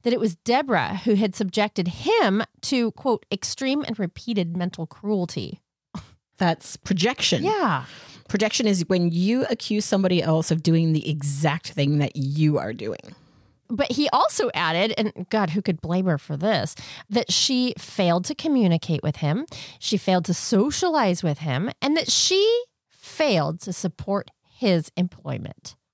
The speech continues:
Speaker 1: I mean, I don't blame her one bit for not wanting to socialize with him. He sounds like a fucking tool.
Speaker 2: Mm-hmm.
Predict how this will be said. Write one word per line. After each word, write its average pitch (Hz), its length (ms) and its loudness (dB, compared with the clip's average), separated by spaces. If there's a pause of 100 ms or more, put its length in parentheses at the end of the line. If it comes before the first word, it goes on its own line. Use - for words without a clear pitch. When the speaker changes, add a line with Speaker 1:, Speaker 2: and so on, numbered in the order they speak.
(340)
Speaker 1:
I 226 100 0
mean, 240 100 4
I 262 80 2
don't 311 160 2
blame 220 240 2
her 226 120 2
one 202 220 2
bit 214 220 0
for 170 100 -6
not 160 180 -2
wanting 165 220 4
to 147 60 -2
socialize - 580 -2
with - 100 -8
him. - 120 0
He 214 80 2
sounds - 240 -2
like 185 120 -2
a 170 80 -6 (380)
fucking 170 300 -2
tool. 190 500 0 (380)
Speaker 2:
Mm-hmm. 127 380 -2